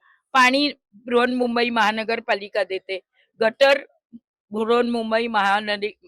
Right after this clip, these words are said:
महानगरपालिका त्यांचं गटाराचं बघते, पाणी देते, मग, अ, त्यांना असेसमेंट देते.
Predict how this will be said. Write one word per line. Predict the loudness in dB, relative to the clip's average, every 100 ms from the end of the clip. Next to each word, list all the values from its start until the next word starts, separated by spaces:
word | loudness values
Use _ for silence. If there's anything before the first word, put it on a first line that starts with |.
| -6
महानगरपालिका | -2 -2 -2 -4 0 0 0 -2 -4
त्यांचं | -4 -6 -8 -6
गटाराचं | -2 -2 -2 -6 -8
बघते, | -10 -10 -8 -10 _ _ _ _ _ _ 2
पाणी | 2 2 0
देते, | 0 2 2 0 -2 _ _ -6
मग, | -4 -4 -6
अ, | -8 -8 -4
त्यांना | -4 -2 -2 -4
असेसमेंट | -2 -4 -2 -2 0 2
देते. | 2 2 -2